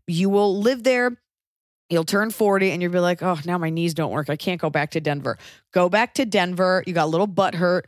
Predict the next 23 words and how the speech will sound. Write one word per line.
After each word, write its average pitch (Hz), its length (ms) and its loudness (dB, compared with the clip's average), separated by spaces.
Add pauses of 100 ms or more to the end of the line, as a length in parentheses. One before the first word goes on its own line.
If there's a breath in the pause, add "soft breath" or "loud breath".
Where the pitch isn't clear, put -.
(400 soft breath)
because 175 420 -2
the 170 100 -6
guy 165 340 2
that 180 140 -4
you 180 140 -2
were 185 100 0
with, 175 380 -2 (320)
you 175 120 -6
know, 151 260 -6
like, 175 200 -6
that 165 160 -2
didn't 175 220 -4
work 180 240 -4
out. 147 300 0 (320 loud breath)
But 185 180 0
you're 190 200 2
allowing 180 500 0
that 175 260 0
one 165 540 0 (320)
bad 175 300 2
thing, 170 200 -2
which 226 180 -2
is 214 120 0